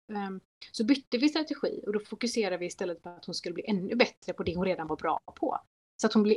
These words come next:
hon blir, liksom, en expert på behovsanalys. Det fanns, liksom, ingen i bolaget som var bättre än henne på att göra behovsanalys. Och, för hon tyckte ju det var kul, så hon hade ju naturlig fallenhet för det. Hon tog av sig, hon tog åt sig av feedback och sådär på ett annat sätt. Och hon hade roligt, liksom. Det blev positivt.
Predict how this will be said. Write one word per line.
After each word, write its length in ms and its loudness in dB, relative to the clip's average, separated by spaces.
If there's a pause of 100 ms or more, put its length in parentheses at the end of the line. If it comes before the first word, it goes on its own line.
(140)
hon 100 2
blir, 120 4
liksom, 200 -4
en 60 -2
expert 920 -6
på 100 4
behovsanalys. 680 0
Det 100 -10
fanns, 260 0
liksom, 220 -2
ingen 140 0
i 60 -2
bolaget 960 -2
som 80 -2
var 60 0
bättre 300 -6
än 60 -8
henne 200 -8
på 160 -12
att 80 -8
göra 160 -8
behovsanalys. 720 -14 (680)
Och, 160 -12 (220)
för 160 -6 (120)
hon 200 4
tyckte 220 -2
ju 60 2
det 80 2
var 200 -6
kul, 360 -6
så 140 -6
hon 80 2
hade 160 2
ju 60 0
naturlig 500 -4
fallenhet 420 -8
för 80 -4
det. 120 -4
Hon 120 -8
tog 160 0
av 180 0
sig, 240 -4
hon 140 -2
tog 200 -4
åt 140 -4
sig 100 0
av 40 -2
feedback 500 -4
och 60 -6
sådär 100 -2
på 80 -8
ett 80 -8
annat 220 -6
sätt. 340 -6
Och 100 2
hon 120 4
hade 240 2
roligt, 580 -4
liksom. 200 -18 (340)
Det 80 0
blev 180 4
positivt. 800 -4